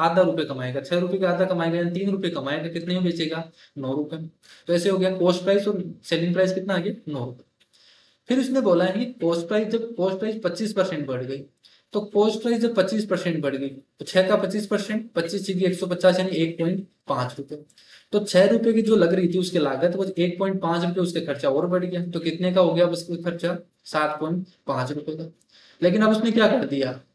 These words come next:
नौ रुपए का गिलास था, वो दस रुपए का गिलास कर दिया उसने। तो मुझे यहाँ से बताइए, उसको profit कितने का हो गया यहाँ से?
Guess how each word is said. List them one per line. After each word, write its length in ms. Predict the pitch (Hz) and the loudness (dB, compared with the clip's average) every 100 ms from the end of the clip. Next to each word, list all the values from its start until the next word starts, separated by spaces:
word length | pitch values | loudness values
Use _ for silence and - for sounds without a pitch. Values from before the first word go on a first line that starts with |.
| - | -6
नौ 200 | 156 185 | 2 4
रुपए 160 | 208 214 | 6 6
का 80 | 196 | 6
गिलास 340 | 170 180 180 | 6 4 4
था, 40 | 202 | 4
वो 140 | 196 | 4
दस 200 | 151 139 | 2 0
रुपए 200 | 165 170 | -2 -2
का 80 | 180 | -2
गिलास 280 | 190 185 180 | -2 -2 -2
कर 100 | 180 | -4
दिया 180 | 175 170 | -6 -6
उसने। 200 | 170 - - _ _ - - - | -8 -12 -20 _ _ -20 -12 -4
तो 60 | |
मुझे 200 | 196 208 | -2 2
यहाँ 220 | 220 196 196 | 2 4 4
से 100 | 202 | 2
बताइए, 300 | 180 190 202 | 2 2 2
उसको 200 | 220 185 | 0 0
profit 340 | 180 196 202 | 0 0 -2
कितने 220 | 202 208 | -4 -2
का 100 | 208 | 0
हो 160 | 147 135 | 0 -2
गया 160 | 127 127 | -4 -8
यहाँ 160 | 127 | -10
से? 140 | 127 | -14